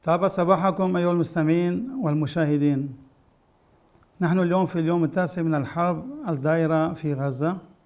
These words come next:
طوفان الأقصى. ويتكلم معكم الآن الحاخام يوم توف هاكوهين. أنا من مواليد حلب الشهباء، وعشت في سوريا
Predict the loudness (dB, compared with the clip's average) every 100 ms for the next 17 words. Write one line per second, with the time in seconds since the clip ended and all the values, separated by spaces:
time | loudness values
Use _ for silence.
0 | _ _ _ _ _ _ _ _ 2 2
1 | 2 2 2 0 -4 -6 -8 -8 -18 _
2 | _ _ _ -6 0 2 2 2 -2 -6
3 | -4 -4 -4 0 2 2 2 0 0 0
4 | 0 2 2 0 -2 -8 -16 _ _ _
5 | _ _ _ _ _ -4 -2 0 -2 2
6 | 2 2 2 0 -2 0 0 0 -4 -12
7 | -16 _ _ _ _ _ _ _ -2 -2
8 | 0 0 0 -2 -6 -12 -20 _ _ _
9 | _ _ 0 2 4 4 4 4 2 2
10 | 2 2 0 -6 -8 -8 -4 -4 2 2
11 | 2 -4 -18 _ _ _ _ _ _ 0
12 | 2 2 0 -4 -4 -2 -2 0 2 0
13 | -2